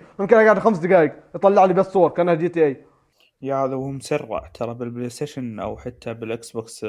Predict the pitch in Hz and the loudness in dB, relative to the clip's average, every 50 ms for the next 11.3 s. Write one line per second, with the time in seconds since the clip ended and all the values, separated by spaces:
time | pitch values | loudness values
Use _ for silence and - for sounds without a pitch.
0 | 98 95 95 98 101 107 110 113 120 127 165 175 175 _ _ _ _ _ _ _ | -8 -8 -8 -10 -10 -8 -6 -6 -6 -6 -8 -10 -12 _ _ _ _ _ _ _
1 | - 127 - 123 - - 120 101 117 170 180 - - - - - - - 127 104 | -14 -14 -12 -12 -10 -8 -6 -6 -4 -2 -2 -4 -4 -6 -14 -18 -14 -12 -12 -12
2 | - - - - - - _ _ _ _ _ _ - 107 110 - 131 127 - - | -12 -14 -18 -18 -18 -18 _ _ _ _ _ _ -12 -12 -12 -12 -12 -16 -16 -12
3 | - 135 120 - - 120 113 110 208 233 254 254 247 233 226 233 226 226 220 220 | -10 -10 -10 -8 -8 -8 -6 -2 2 2 4 4 4 2 0 0 -2 -2 -4 -4
4 | 220 208 175 - _ _ _ _ _ _ _ _ _ _ _ _ _ _ _ _ | -6 -6 -8 -10 _ _ _ _ _ _ _ _ _ _ _ _ _ _ _ _
5 | _ _ - - 190 214 226 226 233 254 240 226 208 190 - 233 214 220 214 - | _ _ -14 -8 -4 -4 -2 2 2 2 2 2 0 -2 -2 -2 -2 -2 2 2
6 | 220 220 220 - 226 226 202 - - 208 208 196 190 185 185 185 - 175 185 202 | 2 2 2 -2 -4 -4 -4 -2 0 0 2 4 4 4 4 4 2 0 2 2
7 | 190 - - 208 190 170 156 - _ - 196 247 247 214 196 233 240 214 190 - | 0 0 0 0 0 0 -2 -4 _ 0 2 2 2 4 4 4 4 4 4 2
8 | 202 190 180 196 170 214 175 - - _ _ _ 175 214 233 190 196 196 - 214 | 2 2 2 -2 -2 -2 -4 -4 -8 _ _ _ 2 2 2 2 0 -4 -4 -4
9 | 196 - - 247 262 262 254 262 254 - 214 214 208 208 202 202 202 214 185 165 | -6 -4 -4 0 0 0 0 -2 -6 -4 -4 -2 -2 0 0 0 0 -2 -2 -2
10 | 185 185 165 165 170 190 185 185 247 247 - 185 185 185 - 196 185 202 240 254 | -6 -6 -6 0 0 0 2 2 0 0 0 -6 -10 -6 -6 -4 0 2 2 2
11 | 254 202 - - - 156 | 2 2 0 2 0 0